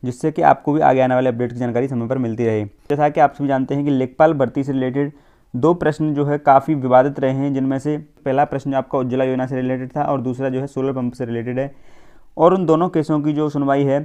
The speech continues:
उज्ज्वला वाले प्रश्न की सुनवाई जो है सुप्रीम कोर्ट में इक्कीस नवंबर को थी, जिस केस को डिस्पोज कर दिया गया है। हमने आपको वीडियो के माध्यम से अपडेट दे दी है, जो भी जानकारी हमें मिली थी, और उससे रिलेटेड कोई ऑफिशियली अभी ऑर्डर आया नहीं है। जैसे ही आएगा हम आपके साथ ज़रूर डिस्कस करेंगे।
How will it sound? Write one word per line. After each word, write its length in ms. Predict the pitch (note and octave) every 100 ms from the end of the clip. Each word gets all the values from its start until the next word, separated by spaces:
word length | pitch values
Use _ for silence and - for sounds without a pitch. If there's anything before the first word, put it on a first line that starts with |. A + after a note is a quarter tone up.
| D3+ _ -
उज्ज्वला 260 | C3+ C#3+
वाले 180 | D#3+ D3
प्रश्न 240 | D3 C#3+ D3
की 60 |
सुनवाई 400 | C#3+ C#3 C#3 D3+ F#3 F3+
जो 120 | C3
है 60 | C#3
सुप्रीम 340 | C3+ A#2+ C3 C3+
कोर्ट 180 | C#3
में 240 | C3 D3 D3+ - _ _
इक्कीस 380 | D3 B2+ - C#3+
नवंबर 340 | C#3+ C#3 D3
को 180 | C#3+ E3 E3+ D#3+
थी, 140 | - - _ -
जिस 180 | B2 B2
केस 240 | D3+ D3
को 120 | D#3+
डिस्पोज 340 | C#3+ B2 C#3+ -
कर 120 | B2+
दिया 200 | A#2+ C3
गया 140 | C3+
है। 80 | D3+
हमने 220 | C#3 C3
आपको 240 | C3 - C3+
वीडियो 240 | B2+ B2+
के 60 | B2+
माध्यम 280 | A#2+ A#2 B2
से 120 | C3
अपडेट 260 | A#2 B2
दे 140 | A#2 A2+
दी 160 | A2+
है, 140 | C3 C#3+ _ _ _ -
जो 120 | A#2+
भी 100 | B2
जानकारी 360 | B2+ B2 B2 B2+
हमें 140 | B2
मिली 200 | B2 A#2+ A#2+
थी, 220 | D3+ D3 - -
और 200 | B2+ C#3+
उससे 240 | - - C#3+
रिलेटेड 300 | C3+ C3+ C3+
कोई 120 | C3+
ऑफिशियली 420 | B2 B2 B2+ C#3+
अभी 200 | - B2
ऑर्डर 220 | B2 B2
आया 200 | A#2 A2+
नहीं 180 | A#2 B2
है। 100 | C#3
जैसे 220 | B2 A#2+
ही 60 | C3
आएगा 260 | A#2 A#2 B2+ -
हम 120 | A#2
आपके 240 | B2+ -
साथ 40 | B2+
ज़रूर 240 | A#2 A#2+
डिस्कस 280 | A#2 - B2
करेंगे। 380 | - B2 C3